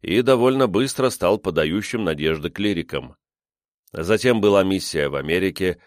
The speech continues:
где он тоже отдавал всего себя общему делу, и вот по возвращении решил стать еще сильнее, осознавая, что одними молитвами много не сделаешь. Посещая мирные деревушки Вологодской губернии,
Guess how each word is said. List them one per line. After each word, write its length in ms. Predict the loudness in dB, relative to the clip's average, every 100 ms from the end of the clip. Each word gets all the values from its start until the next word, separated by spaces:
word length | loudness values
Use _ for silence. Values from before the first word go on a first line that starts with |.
| _
где 240 | -6 2 4
он 160 | 4
тоже 320 | 4 2 4
отдавал 440 | 2 2 2 2 0
всего 360 | 0 -2 0
себя 420 | -2 -4 0 0 0
общему 480 | -2 -2 -4 -8 -8
делу, 440 | -2 0 2 0 -2 _ _ _ _ -10
и 140 | -2 0
вот 220 | 2 2
по 100 | 2
возвращении 880 | 0 2 0 0 -2 -2 0 -2 -4 _ _ _
решил 420 | -4 -4 0 0
стать 300 | 0 0 0
еще 340 | 0 -4 0 -2
сильнее, 600 | 0 -6 -4 -6 -6 -8 _ _ _ _ -6
осознавая, 680 | -4 -2 -2 2 4 4
что 180 | 2 2
одними 360 | 0 2 -2 0
молитвами 580 | 0 -2 -2 0 0 0
много 340 | 0 -2 -2
не 120 | -4
сделаешь. 600 | -4 0 0 0 -8 -12 _ _ _ _ _ _ _ _ _
Посещая 560 | -4 -2 -2 -2 2 2
мирные 400 | 2 0 0 -2
деревушки 520 | 0 0 0 -4 -4
Вологодской 560 | 0 0 2 0 -2 -8
губернии, 680 | -6 0 0 0 -4 -6